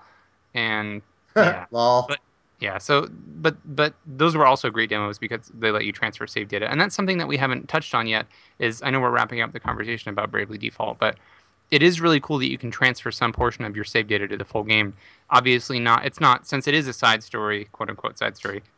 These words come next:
Speaker 1: you're not transferring your actual progress, but you do get to transfer, uh, your Street Pass data for the rebuilding side quest, as well as,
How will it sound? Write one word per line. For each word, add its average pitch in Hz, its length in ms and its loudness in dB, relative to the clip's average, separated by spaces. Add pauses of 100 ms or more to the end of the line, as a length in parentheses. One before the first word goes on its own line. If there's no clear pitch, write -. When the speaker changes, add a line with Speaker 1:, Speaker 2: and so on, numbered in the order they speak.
(200)
Speaker 1:
you're 127 140 2
not 120 140 4
transferring 117 480 -2
your 107 160 -4
actual 110 340 -4
progress, 107 460 2
but - 100 -8
you 120 80 -8
do 120 120 -2
get 127 120 -8
to 123 80 -18
transfer, 110 680 -4 (520)
uh, 104 240 2
your 135 200 -2
Street - 300 -8
Pass - 640 -4 (240)
data 113 480 0 (520)
for 113 260 0
the 104 240 2
rebuilding 110 460 -2
side 104 300 -2
quest, - 360 -4
as 110 140 -8
well 107 220 -4
as, 101 420 -2